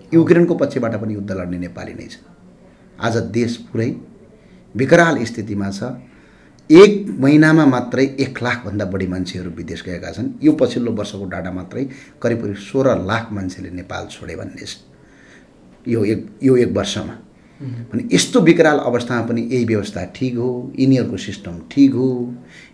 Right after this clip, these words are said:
Speaker 1: यही गनाउने तन्त्र ठिक हो भनेर यदि हामी उभियौँ भने हामीले हाम्रो देशको, हाम्रो आउने युवाको भविष्यको माया मारे हुन्छ।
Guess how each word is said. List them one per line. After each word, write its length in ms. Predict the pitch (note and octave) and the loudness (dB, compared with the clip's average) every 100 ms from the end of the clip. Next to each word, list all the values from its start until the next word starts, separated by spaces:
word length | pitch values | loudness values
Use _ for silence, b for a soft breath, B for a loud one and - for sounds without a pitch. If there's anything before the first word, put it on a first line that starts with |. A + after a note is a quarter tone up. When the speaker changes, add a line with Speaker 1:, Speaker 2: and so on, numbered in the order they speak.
| - | 2
Speaker 1:
यही 180 | D3+ C#3 | 6 6
गनाउने 420 | C3 C3+ C3 B2 | 6 4 4 2
तन्त्र 400 | A#2+ G#2+ G2+ F2 - | -2 -2 -4 -10 -4
ठिक 180 | C3+ B2+ | 2 2
हो 220 | B2 B2 | 2 -4
भनेर 440 | A#2+ G2+ G#2 A2 A#2 | -8 -8 -8 -6 -4
यदि 260 | C3 F3+ | 0 2
हामी 360 | D#3+ - F#2+ A2 | 0 -2 -4 -4
उभियौँ 440 | A2 F#2 E2+ F#2+ | -4 -6 -8 -8
भने 400 | E2+ D#2+ G2 G#2 - - _ _ _ _ _ _ _ _ _ _ _ - | -10 -10 -8 -8 -8 -20 _ _ _ _ _ _ _ _ _ _ _ -14
हामीले 300 | - A#2 G2+ | -6 -2 -2
हाम्रो 280 | G2 F#2 F2+ | -2 -4 -8
देशको, 640 | F2+ G2 F2+ - C#3+ G#2+ | -8 -10 -10 -12 -10 -8
हाम्रो 300 | G#2 F#2+ F2 | -8 -8 -8
आउने 300 | D#2+ E2+ E2 E2 | -10 -12 -12 -6
युवाको 500 | G#2 G#2+ G2 G2 A#2 | -4 -2 -6 -8 -10
भविष्यको 540 | A2+ D#2+ E2+ - - | -10 -10 -10 -12 -14
माया 220 | E2+ D#2+ - | -14 -14 -14
मारे 220 | - - | -14 -16
हुन्छ। 260 | - A#1+ | -16 -16